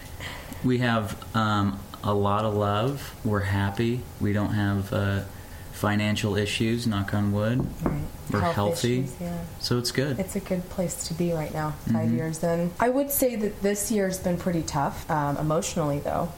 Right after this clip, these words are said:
Speaker 2: Our, I, I think our emotional, psychological states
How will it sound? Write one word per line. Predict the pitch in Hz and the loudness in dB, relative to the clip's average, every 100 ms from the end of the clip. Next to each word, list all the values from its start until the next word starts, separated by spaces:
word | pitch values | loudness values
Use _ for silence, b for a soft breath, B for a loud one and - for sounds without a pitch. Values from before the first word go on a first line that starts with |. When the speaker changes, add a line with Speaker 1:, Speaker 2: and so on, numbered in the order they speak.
| - | 0
Speaker 2:
Our, | 175 170 - | 2 2 2
I, | 175 | 2
I | 185 | 2
think | 190 240 | 0 0
our | 185 156 151 B B | 2 0 -2 B B
emotional, | 156 165 185 - 180 147 139 135 - - | 2 2 2 0 0 2 2 0 -4 -12
psychological | - 196 170 156 156 165 165 - - | -2 -2 0 2 2 2 0 -2 -2
states | 131 - - 135 - - - - | -4 -6 -2 -2 -4 -8 -8 -8